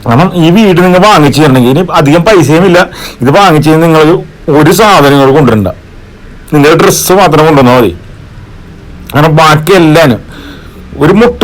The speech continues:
സൂചി ഇടുന്നില്ല. ഫുൾ ഫർണിച്ചർ, എല്ലാ സ-, ഐറ്റംസും. കാരണം ഇവർക്ക് ഇപ്പൊ ഒരു വലിയ സെറ്റിലാണ്, അവിടെ ഇവർക്ക് already വീടുള്ളതാണ്. അപ്പൊ ഇനി ഈ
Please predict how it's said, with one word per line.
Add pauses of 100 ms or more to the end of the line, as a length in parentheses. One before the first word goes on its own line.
സൂചി
ഇടുന്നില്ല. (240)
ഫുൾ (120)
ഫർണിച്ചർ, (160)
എല്ലാ (100)
സ-,
ഐറ്റംസും.
കാരണം
ഇവർക്ക്
ഇപ്പൊ (120)
ഒരു
വലിയ
സെറ്റിലാണ്,
അവിടെ
ഇവർക്ക് (600)
already
വീടുള്ളതാണ്. (920)
അപ്പൊ (360)
ഇനി (100)
ഈ